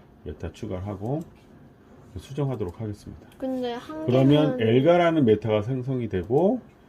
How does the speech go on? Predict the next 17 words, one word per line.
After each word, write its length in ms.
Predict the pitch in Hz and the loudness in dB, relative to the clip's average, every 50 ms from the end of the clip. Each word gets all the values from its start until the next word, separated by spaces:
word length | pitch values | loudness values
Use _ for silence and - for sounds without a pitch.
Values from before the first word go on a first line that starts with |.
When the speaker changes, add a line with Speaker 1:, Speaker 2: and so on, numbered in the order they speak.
| - - - - | -20 -20 -8 -4
Speaker 1:
보시면 640 | 95 95 90 104 104 107 120 143 170 180 139 - | -4 -2 0 0 0 0 2 0 0 0 -2 -2
이 160 | 101 110 - | -2 -2 0
엘가는 440 | - 98 92 95 101 107 107 117 131 | 0 0 2 2 2 2 0 2 0
혼자 360 | 147 175 175 160 147 170 175 151 | 0 0 0 0 0 0 2 2
이렇게 240 | 101 87 - 104 | 0 0 -2 -4
놀게 340 | 90 87 90 90 87 98 95 - | -4 -4 -4 -4 -2 -2 -4 -4
돼요. 240 | - 76 73 71 71 73 - - - - | -6 -10 -12 -14 -16 -18 -20 -20 -18 -8
어, 340 | - 143 147 151 147 147 - - | -4 -4 -2 -2 -4 -4 -4 -4
엘가 560 | 113 110 110 110 107 - 113 110 110 107 110 113 - 113 - | -4 -4 -4 -6 -8 -10 -12 -12 -12 -12 -14 -14 -16 -16 -8
불쌍해. 580 | - 120 117 - 135 131 123 123 117 117 117 123 - - - - - - - - | -8 -8 -6 -6 -8 -8 -6 -6 -6 -8 -8 -10 -14 -20 -20 -20 -20 -20 -20 -20
자, 220 | - - 90 78 - | -18 -16 -16 -14 -8
이 160 | - 110 120 - | -6 -4 -4 -2
엘가를 720 | 98 92 92 110 104 127 123 113 101 104 110 135 170 214 208 - - _ _ - - - - - - - - - - | -2 0 0 0 0 0 0 0 0 2 2 2 2 0 -4 -8 -16 _ _ -20 -20 -20 -20 -20 -20 -20 -20 -20 -14
우리 220 | 90 85 87 87 87 | -10 -8 -6 -6 -6
클래식이라는 1080 | - - 175 175 180 180 175 - - 156 147 143 127 123 113 110 120 139 160 175 170 - | -8 -6 -4 -2 -2 -2 -4 -6 -8 -4 -4 -2 -2 -2 -2 -2 -2 -2 -2 -2 -4 -6
카테고리 520 | - 190 - - 185 170 170 147 147 135 | -10 -12 -10 -8 -6 -4 -2 -2 0 -2
라이-, 280 | 107 101 98 98 98 92 | 0 0 -2 -2 -2 -4